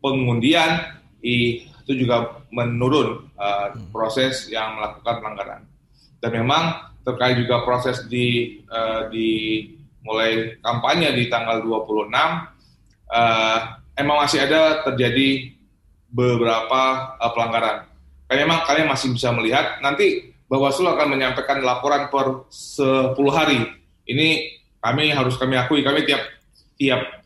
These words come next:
Speaker 1: tiap, eh, tiap hari mendapatkan, eh, pertanyaan nih, "Ba-, bagaimana hari ini? Bagaimana hari ini?" Dan kami itu akan, data itu ada di, di, di, di daerah. Jadi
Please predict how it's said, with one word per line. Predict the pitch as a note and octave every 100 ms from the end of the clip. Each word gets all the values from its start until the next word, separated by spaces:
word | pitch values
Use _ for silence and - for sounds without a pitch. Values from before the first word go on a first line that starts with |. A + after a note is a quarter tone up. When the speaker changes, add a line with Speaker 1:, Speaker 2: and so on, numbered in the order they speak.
| -
Speaker 1:
tiap, | C3 B2+ B2 -
eh, | -
tiap | C#3 -
hari | D#3 E3
mendapatkan, | C#3 B2+ A#2+ B2 - C3 C3 B2 _ _ _ _
eh, | B2 B2 B2
pertanyaan | B2+ C#3 D#3 D#3+
nih, | D#3+ C3+ B2
"Ba-, | C3+
bagaimana | C3+ C#3 F3 F3
hari | F3 E3 E3+
ini? | D#3+ B2
Bagaimana | A#2+ C3 D3+ D#3+
hari | D#3+ D#3 D#3
ini?" | B2
Dan | A#2+ B2+ C3 - _ _ _
kami | A#2+ C3+ D3
itu | F3+ D3 -
akan, | - B2+ E3+ F3 E3+ -
data | C3+ C#3 D3+ C#3+
itu |
ada | G#3 D3+ B2+
di, | B2+ B2+ B2 - _ _ _ _ -
di, | B2+ B2 B2 A#2+ A#2+ _ _
di, | A#2+ A#2+
di | A#2+ A2+
daerah. | A#2 C3 C#3+ B2
Jadi | B2